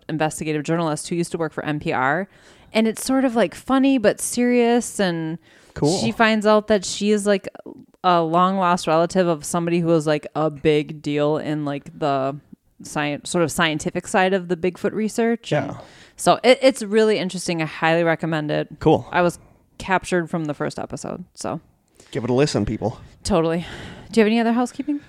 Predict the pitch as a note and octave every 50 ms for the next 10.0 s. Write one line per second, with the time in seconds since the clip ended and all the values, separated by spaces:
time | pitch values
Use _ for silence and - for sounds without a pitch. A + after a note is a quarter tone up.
0 | - _ _ - D3+ C#3+ C3+ C3+ C3+ C3+ C#3 C3+ B2 - - D#3 E3+ F#3 E3+ E3
1 | D#3 - - - C#3+ C3+ B2 C3 C#3+ C#3 - - - C3+ C#3 F3 F#3 C#3+ C#3 C3+
2 | C#3 - A3 G3+ D3+ C#3 - - _ - _ _ _ _ _ _ _ _ _ -
3 | F3 F3 - - F3 D#3 D3+ D#3 D#3 - _ _ - C#3+ C3+ C3+ C3 C3+ C3 A#2
4 | B2 A#2+ A#2+ B2 A#2 - - _ _ _ _ _ _ - D3+ D#3+ - - - -
5 | D#3+ C#3+ C#3+ C#3 C3+ A#2+ B2+ - E3+ C#3+ - G#2 G2 G#2 A2+ A#2 - - C3 C3+
6 | C#3 C#3+ C3+ C3+ C3 C3 - - D3 D3 A#2+ C#3 C3+ - - C3 D3 D#3 C#3 A#2+
7 | A#2+ B2+ - G3 F#3 - - F3+ E3+ - G3 F#3+ - E3+ D#3+ D#3 E3 B2 B2+ -
8 | C#3+ C3+ A2+ A2 G#2+ G#2+ - - B2+ B2+ A#2 C3 B2 - - - C#3+ C#3 B2+ C#3+
9 | C#3 - D3 D3 C3 A2 F2+ - G#2 G2+ A2 - - A#2 A2 F#2 F2+ - - -